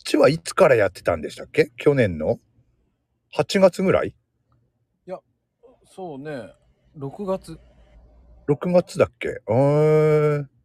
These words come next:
Speaker 1: すげえな。
Speaker 2: 終わりだね。
Speaker 1: おー。
Speaker 2: あ、もう、お、七月入るか入らないかぐらい。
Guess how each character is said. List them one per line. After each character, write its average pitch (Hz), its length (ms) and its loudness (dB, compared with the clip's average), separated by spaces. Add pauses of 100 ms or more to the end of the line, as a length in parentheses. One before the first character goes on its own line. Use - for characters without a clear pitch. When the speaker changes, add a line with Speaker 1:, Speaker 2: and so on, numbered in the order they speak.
Speaker 1:
す - 220 -8
げ 156 100 0
え 160 80 0
な。 78 100 -4
Speaker 2:
終 67 280 -10
わ 156 120 -10
り 151 80 -16
だ 147 160 -14
ね。 - 60 -20 (1120)
Speaker 1:
お 95 1080 4
ー。 - 40 -16
Speaker 2:
あ、 - 20 -20
も 139 400 -18
う、 135 200 -18
お、 139 60 -20
七 - 260 -18
月 196 180 -12
入 - 260 -10
る 151 60 -10
か 98 120 -10
入 107 160 -14
ら 110 40 -14
な 110 120 -14
い - 20 -18
か 95 100 -20
ぐ 92 80 -20
ら - 60 -20
い。 - 40 -20